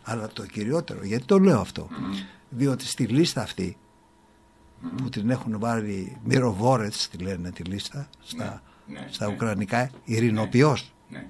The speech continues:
Speaker 1: Άκουσον, άκουσον,
Speaker 2: Ναι, ναι, ναι,
Speaker 1: ειρηνοποιός.
Speaker 2: ναι, ναι, ναι, ναι, ναι.
Speaker 1: Έχουν περιλάβει σήμερα εβδομήντα χιλιάδες πολίτες, ανθρώπους από όλο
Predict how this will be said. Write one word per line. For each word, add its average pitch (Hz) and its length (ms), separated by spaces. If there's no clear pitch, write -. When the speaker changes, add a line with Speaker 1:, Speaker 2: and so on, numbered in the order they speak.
Speaker 1:
Άκουσον, 113 500
άκουσον, 131 340
Speaker 2:
Ναι, 117 120
ναι, - 100
ναι, - 100
Speaker 1:
ειρηνοποιός. 190 240
Speaker 2:
ναι, 190 80
ναι, 156 560
ναι, 123 80
ναι, 98 260
ναι. 98 60
Speaker 1:
Έχουν 180 440
περιλάβει 139 560
σήμερα 95 640
εβδομήντα 147 1000
χιλιάδες 147 880
πολίτες, 143 800
ανθρώπους 139 760
από 131 300
όλο 233 180